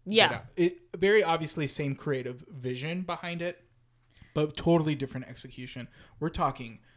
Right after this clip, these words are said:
Speaker 1: way more action, way more, like, frights, you know what I mean?
Speaker 2: It
Speaker 1: Um,
Speaker 2: is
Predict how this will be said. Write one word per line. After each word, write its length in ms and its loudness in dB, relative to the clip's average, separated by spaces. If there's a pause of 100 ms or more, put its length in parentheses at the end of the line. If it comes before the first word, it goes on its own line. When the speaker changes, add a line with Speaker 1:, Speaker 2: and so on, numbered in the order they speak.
(300)
Speaker 1:
way 380 0
more 300 0
action, 640 -10 (300)
way 320 -2
more, 400 -2
like, 260 -10 (340)
frights, 760 -8 (120)
you 80 -6
know 100 -4
what 100 -6
I 60 -8
mean? 320 -6 (460)
Speaker 2:
It 100 4
Speaker 1:
Um, 40 6
Speaker 2:
is 440 6